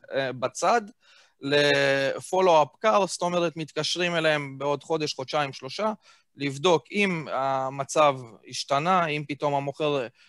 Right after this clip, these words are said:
אה, רוצה לספק פרטים על הנכס, ירד במחיר והכל, זה ב-, בעינינו זה יהיה ליד בהמשך. אבל ליד שהוא qualified והוא טוב, ליד מקולד קולר במהלך שמונה שעות, זה יהיה, זה יהיה מצוין.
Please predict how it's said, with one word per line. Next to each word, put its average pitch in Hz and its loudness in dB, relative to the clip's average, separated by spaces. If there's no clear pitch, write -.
אה, 120 -4
רוצה 139 0
לספק 170 -2
פרטים 165 0
על 160 4
הנכס, 160 -2
ירד 151 4
במחיר 165 -2
והכל, 202 -2
זה 147 -2
ב-, 151 0
בעינינו 165 0
זה 147 -2
יהיה 156 2
ליד 147 -2
בהמשך. 131 -4
אבל 131 4
ליד 185 2
שהוא 156 -2
qualified 160 2
והוא 135 -6
טוב, 196 0
ליד 165 2
מקולד 165 0
קולר 170 4
במהלך 127 0
שמונה 156 -6
שעות, 156 0
זה 135 -8
יהיה, 143 -4
זה 127 -10
יהיה 156 -4
מצוין. 139 -8